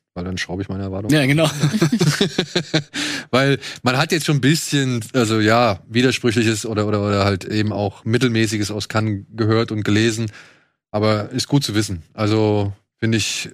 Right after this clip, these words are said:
Speaker 1: finde ich hilfreich, weil am Ende überrascht er mich und dann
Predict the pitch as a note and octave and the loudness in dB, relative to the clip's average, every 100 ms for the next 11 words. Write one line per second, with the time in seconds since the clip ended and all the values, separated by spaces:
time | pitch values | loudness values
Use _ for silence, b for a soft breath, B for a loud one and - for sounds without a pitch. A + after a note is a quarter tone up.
0 | A2+ G#2 A2 G#2 G#2+ A2 G2+ - G2+ G#2+ | -18 -6 -4 0 0 2 0 0 0 2
1 | G#2 A2+ A2+ - A#2+ G#2+ B2 B2 A#2 A2+ | 2 0 -4 -6 -2 0 2 0 0 -2
2 | G2+ G#2+ G2+ G2+ | -4 -4 -2 -4